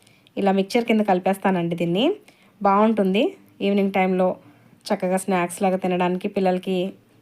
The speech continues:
స్కూల్లో బాక్సులకి పెట్టడానికి కూడాను, స్నాక్ బాక్సుల్లో పెట్టడానికి. దీంట్లోకి కాస్త కారం, ఉప్పు, అలాగే మ్యాగీ మసాలా వేస్తున్నానండి. ఈ మ్యాగీ మసాలా వేయడం వల్ల కొంచెం టేస్ట్ బాగుంటుంది. ఇవి వేసి మొత్తం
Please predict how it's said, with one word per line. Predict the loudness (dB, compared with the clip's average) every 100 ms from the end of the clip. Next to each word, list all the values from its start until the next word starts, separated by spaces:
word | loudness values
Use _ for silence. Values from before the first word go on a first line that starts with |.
| -20
స్కూల్లో | -6 -2 2 2 0 -6 _ _ -2 0
బాక్సులకి | 0 -4 -6 -4 -4 -4 -10
పెట్టడానికి | -8 -6 -6 -6 -6
కూడాను, | -6 -2 -2 -2 -4 -20 -20 -20 -20 _ _ -6
స్నాక్ | -2 0 0
బాక్సుల్లో | -2 -2 -4 -2
పెట్టడానికి. | -2 -2 -4 -4 -2 0 0 -4 -4
దీంట్లోకి | -2 2 0 0 0
కాస్త | 0 0 -2
కారం, | 0 2 0 -2 -6 -10 -10
ఉప్పు, | -6 -2 -2 -4 -12 _ 0
అలాగే | 2 4 0 -2 -10 -20 -12 -2
మ్యాగీ | 2 4 4
మసాలా | 2 4 4
వేస్తున్నానండి. | 4 2 -2 -2 0 2 2 2 -2 -2
ఈ | 0
మ్యాగీ | 2 0
మసాలా | -2 -2 0
వేయడం | 0 0
వల్ల | -2 -2
కొంచెం | -4 -4 -2
టేస్ట్ | -2 -2 -4
బాగుంటుంది. | -2 -2 -2 -2 0 0 -2 -10 -20 -20 -14 -4
ఇవి | 2
వేసి | 2 2 0 -2 -2
మొత్తం | -4 0